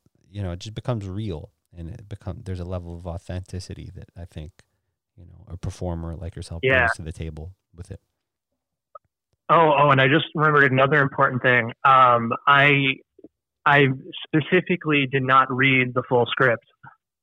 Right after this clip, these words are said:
Speaker 1: Oh, yeah.
Speaker 2: Um,
Speaker 1: Th-, oh, we
Speaker 2: I
Speaker 1: should, we should hash that out for a minute, because I, I think I, I asked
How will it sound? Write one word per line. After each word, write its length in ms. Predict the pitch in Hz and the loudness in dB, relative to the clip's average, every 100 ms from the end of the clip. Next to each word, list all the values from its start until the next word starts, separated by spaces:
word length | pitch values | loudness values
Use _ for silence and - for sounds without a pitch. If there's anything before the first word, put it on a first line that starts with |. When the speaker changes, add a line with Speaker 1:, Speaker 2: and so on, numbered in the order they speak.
| _ _ 139 | _ _ 2
Speaker 1:
Oh, 380 | 127 117 117 | 6 6 6
yeah. 100 | 113 101 | 4 2
Speaker 2:
Um, 60 | |
Speaker 1:
Th-, 220 | - - - | 0 -12 -10
oh, 120 | 107 107 | -4 -4
we 60 | - | -2
Speaker 2:
I 240 | - 127 | 2 4
Speaker 1:
should, 160 | 127 107 | 4 2
we 140 | 104 | 0
should 240 | 107 101 87 - _ _ _ - _ - | -2 -4 -8 -14 _ _ _ -20 _ -8
hash 280 | 107 98 | -4 -4
that 180 | 98 87 | -4 -4
out 180 | 98 98 | -4 -4
for 100 | 82 | -8
a 20 | |
minute, 200 | 92 87 | -10 -10
because 300 | - 101 92 - _ _ _ _ - | -8 -6 -6 -10 _ _ _ _ -6
I, 240 | 101 87 - _ _ _ _ _ _ _ _ _ | -4 -4 -10 _ _ _ _ _ _ _ _ _
I 80 | - | -8
think 260 | 107 113 104 | -4 -4 -2
I, 320 | 95 85 80 - _ _ | -2 -2 -6 -14 _ _
I 240 | 98 104 - | -8 -6 -6
asked 420 | - 98 196 - | -6 -4 -4 -8